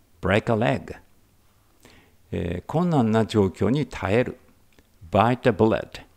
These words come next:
簡単なこと。Piece of cake。具合が悪い。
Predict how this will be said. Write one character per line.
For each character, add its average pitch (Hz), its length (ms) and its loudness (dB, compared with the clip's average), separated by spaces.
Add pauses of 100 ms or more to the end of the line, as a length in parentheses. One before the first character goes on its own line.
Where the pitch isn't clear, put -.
(920)
簡 101 240 -4
単 101 160 -4
な 95 100 -6
こ - 140 -10
と。 - 220 -10 (500)
Piece 143 260 -2
of 139 120 0
cake。 - 400 -6 (920)
具 101 240 2
合 151 200 4
が 156 140 -2
悪 143 280 0
い。 - 100 -4